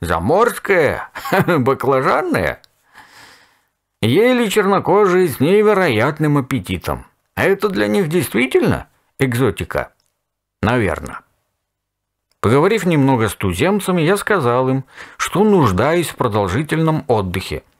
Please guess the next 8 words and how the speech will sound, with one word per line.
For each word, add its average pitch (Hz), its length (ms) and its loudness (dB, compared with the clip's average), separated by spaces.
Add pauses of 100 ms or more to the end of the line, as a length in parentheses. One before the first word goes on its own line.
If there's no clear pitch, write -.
(720)
так 190 180 2
как 190 320 -2 (260)
путешествие, 196 1000 2
оно 170 500 0
очень 170 400 0
сильно 165 500 2
утомило 127 540 0
меня. 76 500 -6